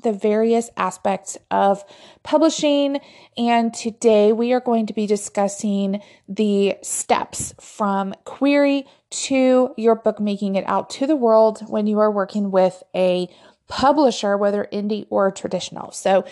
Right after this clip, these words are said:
we're gonna have a good time, and hopefully you will walk away with some really great information, uh, from the two of us. Um, I do have one question that a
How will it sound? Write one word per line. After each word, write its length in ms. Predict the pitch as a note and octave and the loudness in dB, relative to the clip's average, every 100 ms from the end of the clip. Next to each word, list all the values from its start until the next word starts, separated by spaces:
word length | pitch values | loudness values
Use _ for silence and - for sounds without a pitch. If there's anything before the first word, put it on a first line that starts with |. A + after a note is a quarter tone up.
| - - _ | -16 -20 _
we're 120 | G#3+ | 0
gonna 140 | A3 B3 | 2 2
have 140 | A#3 | 2
a 40 | |
good 160 | A3+ A#3 | 2 -2
time, 480 | - D#4+ E4 E4+ E4+ E4+ | 0 2 4 4 0 -6
and 460 | A#3+ B3 B3+ B3+ B3+ | -4 0 0 0 -2
hopefully 480 | - C4 C4 C4+ C#4 | 0 -2 2 0 2
you 200 | A#3 B3 | 0 0
will 140 | B3 | 2
walk 220 | A#3+ A#3+ | 2 0
away 340 | A#3+ A3+ A3+ A3+ | 0 2 2 2
with 380 | G#3+ G3+ G3+ - | 2 0 -2 -12
some 520 | - A3+ G#3 G3+ G3 - - - - | -10 -2 0 0 -2 -8 -20 -20 -10
really 280 | A3 A#3 B3+ | 2 4 4
great 440 | A3+ G#3+ - - - | 2 0 0 -10 -10
information, 920 | G3 G3+ - A3 G3 F#3+ G3+ G3 G3 G3+ | -6 -4 -2 -2 -4 -4 -2 -2 -4 -8
uh, 160 | F3+ | -10
from 300 | E3 - F#3+ | -8 -6 -4
the 80 | G3+ | -4
two 180 | G3+ G#3+ | -4 -2
of 140 | G3 | 0
us. 320 | G3 G3 G3 - | 2 2 -2 -12
Um, 160 | G3 D3+ | -10 -10
I 100 | - | -10
do 180 | G3+ G3+ | -6 -4
have 340 | F#3 F#3 F#3 F#3 | -4 -6 -8 -2
one 220 | G#3 A3 | 0 -2
question 580 | - - G3 - G3 F#3+ | -6 -6 -6 -6 -6 -4
that 200 | F#3 F3+ - | -4 -4 -6
a 300 | F#3 F#3 | -6 -6